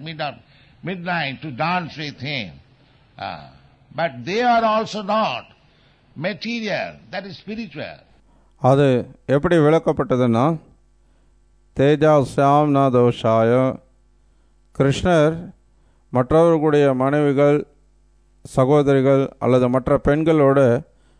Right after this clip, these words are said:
Speaker 2: நடனம் புரிந்தார். அவர்களெல்லாம் பெண்கள், அவர்களெல்லாம் நடுராத்திரியில அவரோட நடனம் புரிய வந்தாங்க. ஆனா, அவர்களும் பௌத்திகமானவர்கள் இல்ல, அது ஆன்மீகமானது.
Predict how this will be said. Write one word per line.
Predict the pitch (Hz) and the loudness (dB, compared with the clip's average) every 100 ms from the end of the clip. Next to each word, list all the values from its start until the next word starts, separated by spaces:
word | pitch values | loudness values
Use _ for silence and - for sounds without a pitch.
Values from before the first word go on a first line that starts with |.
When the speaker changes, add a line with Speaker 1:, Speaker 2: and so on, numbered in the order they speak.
| _ - | _ -2
Speaker 2:
நடனம் | 120 151 160 139 | 0 2 2 0
புரிந்தார். | 131 117 113 127 - _ _ | 0 2 2 2 -2 _ _
அவர்களெல்லாம் | 123 127 123 127 127 147 135 | 2 4 4 4 4 2 2
பெண்கள், | 135 143 135 131 - 208 _ _ _ _ _ _ _ | 0 2 2 0 -4 -16 _ _ _ _ _ _ _
அவர்களெல்லாம் | 123 135 135 139 147 151 | 2 2 4 4 4 2
நடுராத்திரியில | 135 135 143 143 135 147 143 143 151 - | 2 2 4 2 2 0 2 4 2 0
அவரோட | - 127 131 139 143 | 2 4 4 4 4
நடனம் | 127 127 143 139 | 2 2 2 0
புரிய | 139 127 113 | 0 2 2
வந்தாங்க. | 113 131 127 107 131 147 _ _ _ _ _ _ - | 2 2 0 2 -2 -4 _ _ _ _ _ _ -2
ஆனா, | 120 151 156 120 180 - _ | 0 2 2 0 -4 -12 _
அவர்களும் | 113 131 185 190 196 170 135 - 110 | -2 2 2 2 2 2 0 -4 0
பௌத்திகமானவர்கள் | 127 151 185 196 185 175 156 123 120 110 | 0 2 0 0 2 2 2 2 2 2
இல்ல, | 113 - - _ | 2 0 -4 _
அது | 113 117 123 | 0 2 4
ஆன்மீகமானது. | 156 175 175 160 139 110 87 | 2 0 0 2 2 0 -4